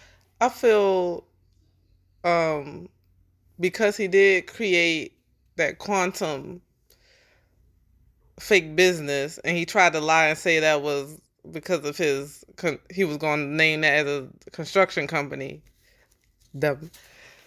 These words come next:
That was stupid, by the way. But, um, I feel like he has a lot to do. I don't believe there was anybody else involved. I feel like he, uh, besides his business partners, of course, that,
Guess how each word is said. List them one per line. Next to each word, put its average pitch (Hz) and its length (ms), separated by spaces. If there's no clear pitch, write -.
That 226 160
was 175 160
stupid, 156 680
by 151 180
the 139 100
way. 139 440
But, 135 380
um, 143 540
I 240 80
feel 262 180
like 214 160
he 202 100
has 147 280
a 156 60
lot 156 240
to 156 80
do. 143 180
I 156 180
don't 156 140
believe 151 320
there 135 140
was 135 100
anybody 135 360
else - 180
involved. - 500
I - 80
feel 139 160
like 139 180
he, 139 200
uh, 175 100
besides 180 420
his 165 140
business 147 320
partners, 139 400
of 139 140
course, 139 280
that, 147 240